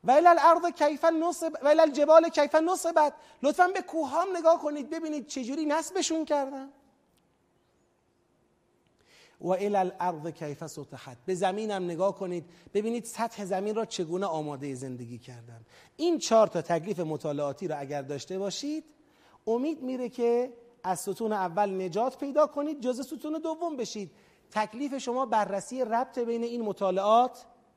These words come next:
با حدیث الغاشیه است. بعد در ادامه همین دستور مطالعاتی، مثل اینکه خدا در نظر می‌گیره، بله، کسانی این مطالعه رو انجام دادن، آمادن،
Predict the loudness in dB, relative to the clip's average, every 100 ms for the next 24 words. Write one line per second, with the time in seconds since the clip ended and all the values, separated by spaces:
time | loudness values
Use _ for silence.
0 | _ _ _ _ -2 2 2 -2 -2 4
1 | 6 6 0 -14 _ _ _ _ -10 0
2 | 2 2 -4 -6 -6 2 4 6 8 6
3 | 6 6 6 6 2 2 2 -2 -2 0
4 | -2 -2 -2 2 2 2 2 2 2 4
5 | 2 2 -6 -4 -2 -2 -6 -14 _ _
6 | _ _ _ -2 0 0 -2 -2 2 6
7 | 6 6 6 4 6 6 6 0 0 2
8 | 4 4 2 2 2 4 2 2 -2 0
9 | 4 4 4 4 4 2 2 2 2 0
10 | 0 2 2 4 4 4 2 4 2 0
11 | -4